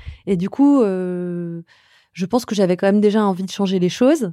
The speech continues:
Et donc, euh, je me disais, en fait, il vaut mieux être Premier ministre que président. Bon, après, j'ai grandi, j'ai compris que ça se passe pas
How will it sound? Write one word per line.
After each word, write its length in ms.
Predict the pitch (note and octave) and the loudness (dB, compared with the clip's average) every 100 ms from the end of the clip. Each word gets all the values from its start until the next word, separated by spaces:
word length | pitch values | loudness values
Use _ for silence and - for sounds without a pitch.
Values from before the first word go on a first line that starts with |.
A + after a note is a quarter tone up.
| - - | -8 -4
Et 120 | G3 | -2
donc, 340 | F#3 A3 A#3+ | 2 2 2
euh, 100 | G#3+ | -2
je 100 | F3+ F#3 | -2 -2
me 100 | F3+ | -2
disais, 380 | F#3+ G#3 C4+ | -2 2 4
en 100 | C4 | 4
fait, 220 | F#3 B3+ G#3+ | 2 -2 -2
il 80 | |
vaut 100 | F3+ | -2
mieux 160 | F#3 B3 | 2 2
être 160 | A#3 - | 2 0
Premier 240 | G#3+ G3+ | 0 2
ministre 260 | G3 A3+ A3+ | 2 0 -2
que 80 | G#3 | -6
président. 460 | - G3 F3+ F3 - _ _ - | -6 -4 -4 -6 -12 _ _ -4
Bon, 100 | F3+ | -2
après, 200 | E3+ A#3 | -2 -4
j'ai 100 | G3+ | -2
grandi, 380 | F3 F3+ F3+ A3 | -2 -2 -2 -6
j'ai 100 | F#3 | -6
compris 260 | F3 E3+ G#3 | -8 -8 -10
que 60 | |
ça 80 | - | -12
se 60 | - | -12
passe 140 | F#3 | -10
pas 160 | - | -10